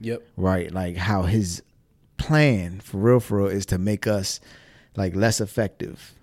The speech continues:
Speaker 2: like,
Speaker 1: Mm.
Speaker 2: ineffective as, if possible, right?
Speaker 1: Yeah.
Speaker 2: So, uh, this, this episode right here is gonna be expanding on, on that thing. So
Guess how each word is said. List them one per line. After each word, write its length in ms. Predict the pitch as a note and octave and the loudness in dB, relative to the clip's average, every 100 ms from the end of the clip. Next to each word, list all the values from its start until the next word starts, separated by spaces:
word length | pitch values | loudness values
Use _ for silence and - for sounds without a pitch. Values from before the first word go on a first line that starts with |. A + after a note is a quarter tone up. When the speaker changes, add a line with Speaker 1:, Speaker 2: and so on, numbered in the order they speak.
| _ F2+ | _ -4
Speaker 2:
like, 180 | E2+ | -4
Speaker 1:
Mm. 100 | - - - _ | -6 -16 -20 _
Speaker 2:
ineffective 640 | D3 D3+ A2+ A#2+ G2 G2 F#2+ | 4 6 6 2 0 -2 -2
as, 160 | F#2+ - _ | -6 -8 _
if 160 | G#2+ - | -6 0
possible, 600 | B2+ A2+ G#2 F2 D#2+ - - - | 2 2 0 -6 -8 -8 -14 -6
right? 360 | F2+ F#2+ F#2+ | -2 0 -2
Speaker 1:
Yeah. 60 | - - - - | -8 -20 -20 -14
Speaker 2:
So, 180 | - G#2+ | 0 4
uh, 140 | G2+ G2 | 6 6
this, 240 | A2+ - | 4 2
this 240 | A#2 A2+ | -2 0
episode 500 | A2+ A2 A2 A2 G#2+ | 0 0 0 2 4
right 220 | G#2 G2+ G2+ | 4 4 4
here 240 | A2+ G#2 | 4 4
is 160 | G2 - | 2 0
gonna 200 | G#2 F#2+ | 0 0
be 440 | F#2+ F#2+ F#2+ E2+ | 2 2 0 -2
expanding 1040 | F2 - - - A2+ A2 G#2 G2+ G2 F#2+ F#2+ | -6 -6 -2 2 4 4 4 4 2 0 -2
on, 400 | F#2+ F#2 F2+ F2+ | -4 -2 -2 -4
on 300 | E2+ F2 E2+ | -4 -6 -4
that 340 | F2+ F2 - - | -4 -6 -8 -8
thing. 340 | F#2 D#2+ D#2+ | -8 -8 -10
So 460 | F2+ F#2+ F#2 E2+ | -4 -2 0 -2